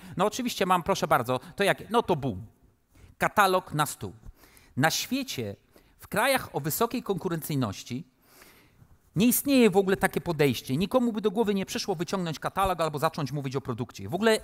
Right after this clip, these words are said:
nie ma takiego podejścia. Ja się wychowałem w kraju biznesowo, gdzie, gdzie w ogóle nikomu by do głowy coś takiego nie przyszło,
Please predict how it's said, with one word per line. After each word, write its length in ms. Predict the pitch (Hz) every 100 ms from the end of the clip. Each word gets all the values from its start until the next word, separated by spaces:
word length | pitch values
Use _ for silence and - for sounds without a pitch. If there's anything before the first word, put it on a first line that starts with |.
| 156
nie 200 | 214 302
ma 120 | 294
takiego 320 | - 262 269
podejścia. 520 | 311 285 196 - 120
Ja 100 | 135
się 120 | 151
wychowałem 400 | 196 196 240 214
w 80 | 139
kraju 320 | - 233 220
biznesowo, 640 | 151 156 160 - 104 160 254 - - -
gdzie, 180 | 147 226
gdzie 180 | 180
w 60 | 233
ogóle 200 | 302 294
nikomu 460 | 220 247 262 311 294
by 60 |
do 100 | 302
głowy 200 | 294 302
coś 160 | 269 -
takiego 260 | - 202
nie 100 | 180
przyszło, 340 | - 113 -